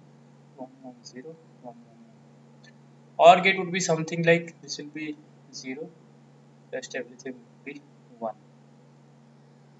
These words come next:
Right? Similarly, uh, O bar would be nothing but this thing.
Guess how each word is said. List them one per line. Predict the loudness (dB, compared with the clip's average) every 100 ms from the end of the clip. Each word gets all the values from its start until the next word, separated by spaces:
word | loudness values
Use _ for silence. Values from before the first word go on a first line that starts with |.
| -20 -20 0
Right? | 4 4 2 -12 -20 -20 -18
Similarly, | -6 2 4 6 4 4 0 2
uh, | 2 2 -6 -20 -20 -20 -20 -20 -12
O | -2 6
bar | 10 10 8 -4 -20 -20 -20 -20 -20 -20 -20 -20 -20 -20
would | -10 -10
be | -10
nothing | -8 -10 -10 -20 -12
but | -14 -14 -20 -20 -20 -20 -20
this | -16 -16
thing. | -16